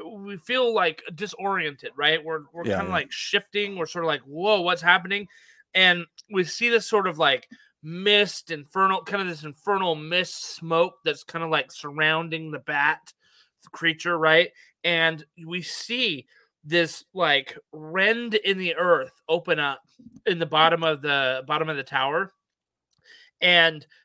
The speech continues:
Speaker 1: this, um, smoke is just sucked down into the dip-, the depths of
Speaker 2: Mm.
Speaker 1: hell, right?
Speaker 2: Mm-hmm.
Speaker 1: And, and the, the ground closes up,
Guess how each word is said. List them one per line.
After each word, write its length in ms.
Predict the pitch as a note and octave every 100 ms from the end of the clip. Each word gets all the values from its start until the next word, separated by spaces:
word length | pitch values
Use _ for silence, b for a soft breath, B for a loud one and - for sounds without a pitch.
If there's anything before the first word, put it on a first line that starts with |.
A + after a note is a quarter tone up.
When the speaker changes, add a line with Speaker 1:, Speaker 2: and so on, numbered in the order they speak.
| b
Speaker 1:
this, 380 | D#3 F3 E3 -
um, 380 | D#3 D3 C#3 C3 _ _
smoke 480 | - - F#3+ G3+ -
is 140 | F#3 -
just 480 | F3 D#3+ - - -
sucked 300 | G3 - _ C#3
down 360 | F3+ E3+ E3+
into 240 | D#3+ D3 D3+
the 100 | C#3+
dip-, 280 | C3 D#3 _ _ C#3
the 140 | D3
depths 340 | D3 D3+ A2
of 100 | A2
Speaker 2:
Mm. 0 |
Speaker 1:
hell, 420 | G2+ C3+ A#2+ G#2+ _ b b b
right? 360 | C#3+ C#3+ D#3
Speaker 2:
Mm-hmm. 100 | F3+
Speaker 1:
And, 300 | E3+ D#3+ D#3+ D3+ b b
and 160 | E3+ D#3+
the, 220 | D#3 D3 -
the 120 | D#3+
ground 420 | D3 F3 F3+ F3+
closes 680 | - F#3 F#3 F#3+ E3+ F3+ D#3+
up, 340 | E3+ D3 D3+